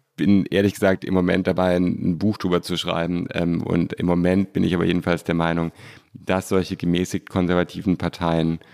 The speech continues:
schon eine gewichtige Rolle spielen für das Funktionieren von liberalen Demokratien. Man weiß, dass die für entstehende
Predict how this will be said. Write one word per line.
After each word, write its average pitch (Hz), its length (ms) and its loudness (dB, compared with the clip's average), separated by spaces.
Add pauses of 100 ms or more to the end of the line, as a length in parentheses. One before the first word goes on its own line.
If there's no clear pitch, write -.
(340)
schon - 300 0
eine 92 120 2
gewichtige 87 500 -2
Rolle 82 340 0
spielen 82 640 0 (100)
für - 240 -4
das 78 140 -6
Funktionieren 90 800 0
von 90 220 -2
liberalen 82 460 -2
Demokratien. 82 800 -4 (160)
Man 82 580 -6
weiß, 85 440 -4
dass 87 220 -6
die 90 320 0 (1080)
für 90 560 0
entstehende 85 840 0